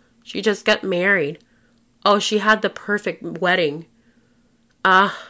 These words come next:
now she's pregnant. When is my time?" Guys, if that is the way that you look in social media,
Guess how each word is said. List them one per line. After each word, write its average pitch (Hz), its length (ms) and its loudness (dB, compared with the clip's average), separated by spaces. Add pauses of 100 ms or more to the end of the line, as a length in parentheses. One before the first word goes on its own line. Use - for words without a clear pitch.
(160)
now 165 220 -4
she's 185 280 -10
pregnant. - 760 -8 (840)
When 226 440 0
is 202 240 -2
my 185 360 0
time?" 190 760 -4 (1600)
Guys, 214 420 -4 (300)
if 190 280 -8
that 208 220 -4
is 285 200 -2
the - 200 -4
way 190 360 0
that 175 200 -6
you 196 180 -2
look 196 220 -4
in 196 160 -4
social 185 520 -8
media, 175 480 -2